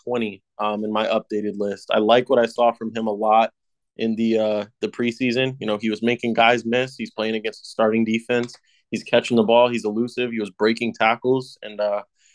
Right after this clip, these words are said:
you know, a lot of people thought it was a stretch drafting him in the first round on draft night, and then he missed the whole last year.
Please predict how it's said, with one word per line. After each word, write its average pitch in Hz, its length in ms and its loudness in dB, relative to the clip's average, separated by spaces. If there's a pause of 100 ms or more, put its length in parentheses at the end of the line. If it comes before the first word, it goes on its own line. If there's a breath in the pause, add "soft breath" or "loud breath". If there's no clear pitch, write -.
(240)
you 117 80 -4
know, 123 100 6
a 123 80 2
lot 143 80 4
of 143 80 -2
people 139 260 -6
thought 127 280 4
it 123 60 -2
was 120 120 -6
a 107 60 -12
stretch 123 420 0
drafting 123 380 2
him 123 80 -4
in 120 80 -6
the 113 60 -6
first 120 300 -6
round 117 260 0
on 104 120 0
draft 117 340 0
night, 117 280 -6
and 107 100 -16
then 101 60 -10
he 101 80 -14
missed 107 280 -8
the 101 80 -4
whole 104 200 2
last 104 340 2
year. 107 260 2